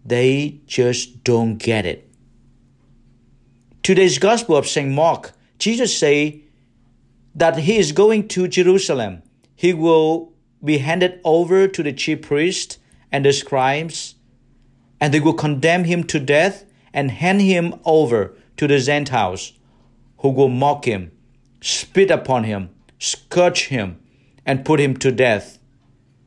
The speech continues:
But after three days, he will rise. Jesus said to his disciples this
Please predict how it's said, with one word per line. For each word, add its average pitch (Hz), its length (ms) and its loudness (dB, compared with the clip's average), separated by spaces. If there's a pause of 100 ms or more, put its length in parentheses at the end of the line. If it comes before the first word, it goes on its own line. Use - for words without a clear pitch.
(260)
But 143 140 2
after 185 280 2
three 196 300 -2
days, 170 560 -2 (220)
he 139 160 -2
will 127 200 2
rise. 98 540 -6 (2000)
Jesus 139 440 0
said 180 280 2
to 151 80 -2
his 147 180 -2
disciples 143 840 -2 (280)
this 165 460 0